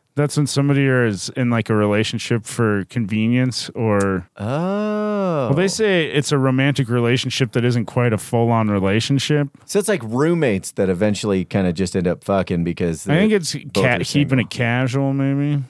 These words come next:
Speaker 1: Ghost. We know what ghosting
Speaker 2: Yeah.
Speaker 1: is.
Speaker 2: Yeah, ghosting.
Speaker 1: Oh, do you know what a person with a riz is? <laughs>
Speaker 2: With riz,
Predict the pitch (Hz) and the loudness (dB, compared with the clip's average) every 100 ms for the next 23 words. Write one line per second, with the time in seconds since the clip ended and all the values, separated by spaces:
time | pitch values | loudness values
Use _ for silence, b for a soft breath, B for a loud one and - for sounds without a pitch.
0 | - 123 131 135 135 - - 120 123 98 | -8 -2 0 2 0 -2 -4 0 2 0
1 | - 92 95 131 113 98 85 104 104 101 | -2 -2 0 2 2 2 0 0 -2 -6
2 | - - 107 92 87 101 - 90 135 156 | -14 -14 -12 -10 -8 -8 -10 -8 -2 0
3 | 143 147 151 139 151 151 160 131 104 101 | 0 0 0 -2 -2 -2 0 0 0 0
4 | 113 139 175 180 190 185 233 160 - 107 | 2 2 0 0 0 0 0 -2 -2 -2
5 | 95 113 127 | 0 0 0